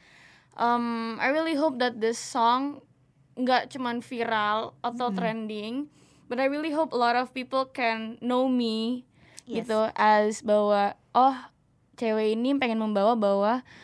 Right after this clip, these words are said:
Speaker 1: girls don't, apa ya, girls have to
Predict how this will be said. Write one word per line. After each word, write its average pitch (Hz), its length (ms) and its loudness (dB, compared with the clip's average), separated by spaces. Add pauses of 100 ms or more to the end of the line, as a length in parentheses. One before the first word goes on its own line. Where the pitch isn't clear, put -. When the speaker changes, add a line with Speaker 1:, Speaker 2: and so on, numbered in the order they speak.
(120)
Speaker 1:
girls 262 460 6
don't, 233 560 2
apa 302 240 -2
ya, 254 100 2
girls 254 420 2
have 269 240 2
to 240 540 2